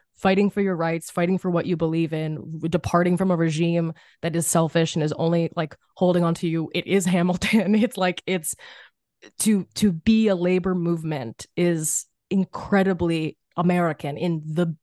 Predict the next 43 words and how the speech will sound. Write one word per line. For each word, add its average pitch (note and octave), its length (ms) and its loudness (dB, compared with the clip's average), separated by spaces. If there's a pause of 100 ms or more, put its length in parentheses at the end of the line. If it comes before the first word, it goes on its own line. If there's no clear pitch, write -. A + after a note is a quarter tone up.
best F3+ 400 0
way, C#3 320 -6
in E3+ 140 -2
the E3 80 2
way E3+ 220 0
that D#3 420 -2
America D#3+ 480 -2
should D3+ 220 -6
truly G3+ 280 2
be, - 140 -10
is E3+ 260 -8
a B2+ 260 -4
freedom, D#3 540 -2 (220)
freedom F3 260 2
for F3 160 0
all, D#3+ 240 2
and D#3 440 -6 (440)
the D#3+ 400 2
hope E3 300 0
and E3 180 0
the, D3+ 180 -2
um, D3+ 300 -4 (720)
oh E3 60 2
my E3 100 0
God, D#3+ 180 0
I'm D#3+ 220 -2 (800)
gonna F3+ 280 2
misquote A3 520 0
the - 80 -4
Constitution, - 760 -2 (100)
the, G3+ 160 0 (320)
the C3+ 140 -6
pursuit C#4 320 0
of G#3 60 -2
happiness. - 480 -2
<laughs> - 40 4 (920)
But A3+ 120 2
that, A3 240 0
that, G#3 200 0
that's G#3+ 240 -2
a A3 80 -2
human G#3 300 -2
right. G#3 260 -4